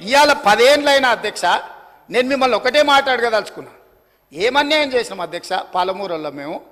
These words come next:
చంద్రశేఖరరావుకి ఏం అన్యాయం చేసినాం? ఏం చేసినాం? రెండు వేల తొమ్మిదిలా కరీంనగర్ జిల్లాలో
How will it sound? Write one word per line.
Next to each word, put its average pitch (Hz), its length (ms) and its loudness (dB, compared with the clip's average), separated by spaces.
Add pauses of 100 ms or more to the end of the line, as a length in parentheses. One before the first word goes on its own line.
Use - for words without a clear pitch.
(440)
చంద్రశేఖరరావుకి 233 680 -2
ఏం 214 140 -2
అన్యాయం 247 320 -2
చేసినాం? 262 320 -8 (1120)
ఏం 262 240 2
చేసినాం? 285 360 2 (260)
రెండు 233 240 2
వేల 302 280 6
తొమ్మిదిలా 233 800 2 (640)
కరీంనగర్ 302 540 4
జిల్లాలో 240 840 2